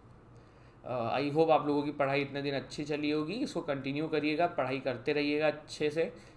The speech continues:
And कल मिलते हैं फिर इसी time पे सिक्स थर्टी ए एम पे, and session को देखेंगे, session को पढ़ेंगे,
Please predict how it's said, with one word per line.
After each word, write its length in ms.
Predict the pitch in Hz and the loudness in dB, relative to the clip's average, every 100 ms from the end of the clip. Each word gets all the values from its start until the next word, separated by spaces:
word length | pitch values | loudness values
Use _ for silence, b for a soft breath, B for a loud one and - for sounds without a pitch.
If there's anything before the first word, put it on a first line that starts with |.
| B 123 | B -10
And 140 | 127 | 0
कल 140 | 156 156 | 4 4
मिलते 320 | 156 147 160 | 2 0 0
हैं 100 | 160 | -2
फिर 160 | 160 | 0
इसी 180 | 151 151 | 0 -2
time 300 | 139 151 151 | -2 -2 -2
पे 260 | 156 160 160 - - | 0 0 -2 -10 -10
सिक्स 300 | 156 - 147 | -10 -4 -2
थर्टी 240 | 143 151 | 0 -2
ए 180 | - 147 | 0 -2
एम 120 | 147 | -2
पे, 240 | 143 170 - B B - | -4 -4 -6 B B -10
and 140 | 127 127 | -8 -6
session 320 | 135 147 139 | -6 -4 -2
को 140 | 151 | -2
देखेंगे, 500 | 147 131 135 156 160 | 0 0 -2 -2 -2
session 440 | 165 135 120 143 135 | -2 -4 -6 -8 -6
को 100 | 139 | -4
पढ़ेंगे, 580 | 135 139 151 160 165 | -2 0 0 0 -2